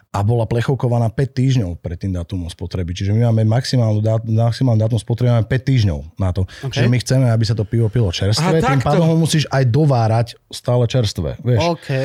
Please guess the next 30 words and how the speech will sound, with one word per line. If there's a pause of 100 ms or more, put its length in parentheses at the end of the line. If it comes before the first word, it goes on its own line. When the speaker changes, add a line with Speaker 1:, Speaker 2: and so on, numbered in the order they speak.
(120)
Speaker 1:
A
konzistentnosť
už
nie
je
iná,
pretože
nepatríme
medzi
tie
pivovary,
ktoré
stále (240)
vyrábajú
šesťstoosemdesiatpäť
noviniek
Speaker 2:
Mhm.
Speaker 1:
za (280)
mesiac,
ale
proste
si
tunujeme, (240)
teraz
momentálne,
pardon,
si
tunujeme
svoje
várky.